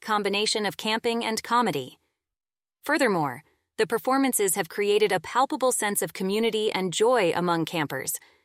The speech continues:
who often bond over their shared laughter and return year after year. Throughout this journey, I've learned several valuable lessons that have not only allowed the Campground Comedy Caravan to thrive, but also made me a better campground owner.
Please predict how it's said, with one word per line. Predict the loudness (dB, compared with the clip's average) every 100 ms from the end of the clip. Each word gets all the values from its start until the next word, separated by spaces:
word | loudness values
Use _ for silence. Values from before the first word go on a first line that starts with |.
| _ _ -2
who | 4
often | 4 4 0
bond | 2 2 4 2
over | 0 0
their | 0
shared | 0 0 0 2
laughter | 2 2 0 -2
and | -2 -2
return | -2 0 0 2 0
year | 0 2 4
after | 2 2 -4
year. | -2 0 0 -4 _ _ _ _ _ _ _ 0
Throughout | 4 4 4
this | 0
journey, | 0 0 2 2
I've | 2 2
learned | 0 0
several | 0 2 2 2
valuable | 2 4 2 2
lessons | 2 0 0 -2 0
that | -2
have | 0
not | 0 0
only | 0 0 0
allowed | 4 4 4
the | 0
Campground | -2 -4 0 0 0 -2
Comedy | -2 0 -2
Caravan | -2 0 2 2 -2 -2
to | -4
thrive, | 0 2 2 0 -10 -20 _ _ _ _ 0
but | 4
also | 4 4 2
made | 2 2
me | 0
a | 0
better | 2 0 -2
campground | -2 -2 0 -2 0 -2
owner. | -2 -4 -10